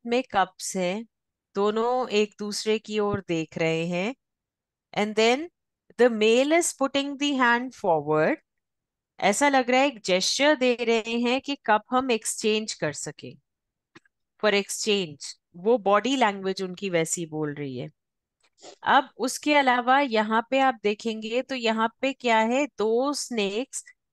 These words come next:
ट्वाइन हो रहे हैं, एक दूसरे को फेस कर रहे हैं। और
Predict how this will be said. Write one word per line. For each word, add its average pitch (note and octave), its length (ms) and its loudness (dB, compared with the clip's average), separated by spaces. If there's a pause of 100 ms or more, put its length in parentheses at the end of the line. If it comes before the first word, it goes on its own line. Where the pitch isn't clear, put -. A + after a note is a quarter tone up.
(240)
ट्वाइन A#3+ 520 0
हो G3 240 -2
रहे D#3 280 0
हैं, D3+ 280 -12 (180)
एक F#3 220 -6
दूसरे A3+ 360 -4
को B3+ 160 -2
फेस A3 420 -2
कर E3 220 -2
रहे D#3 300 -4
हैं। D3+ 200 -12 (1080)
और F3+ 380 2